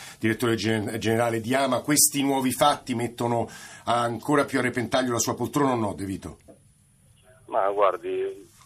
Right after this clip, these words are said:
Speaker 2: questo, questo lo vedremo. Abbiamo sempre detto che ci vuole calma, che dobbiamo, eh, vedere la reale, eh, entità,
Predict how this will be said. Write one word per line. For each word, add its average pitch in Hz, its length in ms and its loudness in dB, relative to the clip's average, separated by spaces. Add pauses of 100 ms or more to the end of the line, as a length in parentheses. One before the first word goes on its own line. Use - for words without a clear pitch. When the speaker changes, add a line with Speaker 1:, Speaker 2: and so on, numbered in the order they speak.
Speaker 2:
questo, 98 440 -4
questo 117 280 -6
lo 101 80 0
vedremo. 85 440 -4
Abbiamo 95 260 -6
sempre 107 300 -8
detto 110 320 -8
che 82 100 -10
ci - 120 -14
vuole 95 200 -6
calma, 113 380 -2
che 90 100 -8
dobbiamo, 90 500 -6 (680)
eh, 82 560 -6
vedere 95 360 -2
la 90 440 -2
reale, 95 560 0 (100)
eh, 87 580 -12
entità, 92 600 -2